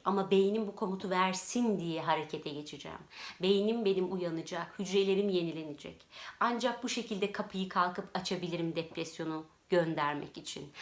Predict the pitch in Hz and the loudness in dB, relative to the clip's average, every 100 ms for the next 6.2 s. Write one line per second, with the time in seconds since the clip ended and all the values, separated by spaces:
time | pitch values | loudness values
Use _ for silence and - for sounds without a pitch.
0 | - - - 202 196 196 190 180 - - | -12 -6 2 4 2 0 -4 -4 -10 -18
1 | - - - 175 175 170 202 190 185 180 | -20 -20 -6 0 0 2 2 2 0 0
2 | - 180 180 196 180 175 175 180 170 180 | 0 0 4 6 6 2 -2 0 0 0
3 | - - - 196 175 175 165 160 160 160 | -4 -10 -6 0 0 0 0 0 -2 -2
4 | 156 160 - 240 160 - - - - - | -2 -2 -2 -4 -4 -8 -16 -18 -20 -4
5 | 185 185 180 175 170 175 180 175 - 214 | 0 0 -2 -6 -4 -2 0 -2 -4 -4
6 | 175 | -4